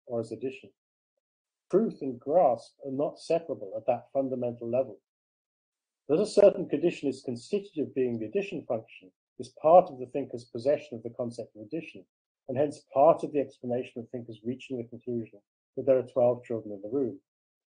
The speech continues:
To put this in an, um, in a slogan, the facts that make five plus seven twelve true also contribute to the explanation of why the thinker comes to judge that five plus seven is twelve.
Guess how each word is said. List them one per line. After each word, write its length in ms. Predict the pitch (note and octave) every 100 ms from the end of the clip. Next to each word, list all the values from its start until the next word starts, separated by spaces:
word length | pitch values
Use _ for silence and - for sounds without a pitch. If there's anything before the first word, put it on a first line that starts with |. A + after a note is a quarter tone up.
| _ _ _ -
To 60 |
put 180 | A#2 C#3
this 160 | C#3+ D#3
in 100 | C3+
an, 180 | C3+ - _ -
um, 280 | A#2+ A#2 A#2
in 120 | C3 A#2+
a 60 |
slogan, 500 | A2+ D#3 F3+ C#3 F#2+ - _ _ _ _ _ _ _ _ _ _ _ _ -
the 80 |
facts 520 | C3 G3 G#3+ - - -
that 120 | D3
make 240 | D3 C#3+ - D#3
five 220 | C#3+ C3+
plus 220 | C3+ B2+
seven 320 | C#3 A#2+ A#2 A#2+ A#2+ _
twelve 380 | - C#3 A2+ -
true 480 | - - F#3+ G2+ - _ _ _ _ _ _ -
also 480 | E3 G#3 - - B2
contribute 720 | - A#2+ - G3 F#3+ A#2 -
to 80 | B2+
the 80 | C3+
explanation 640 | D3 - C#3 B2+ A#2+ C3
of 80 | A#2
why 460 | A2 B2 C3 C3+ B2+
the 100 | B2
thinker 380 | C#3+ C3 B2+
comes 340 | A#2 A#2+ A2+ -
to 80 | A2
judge 300 | C#3 A#2+ A#2+
that 100 | _
five 260 | B2 A2 G#2+
plus 200 | G#2 -
seven 180 | G#2+ F#2+
is 140 | - -
twelve. 280 | A2+ F#2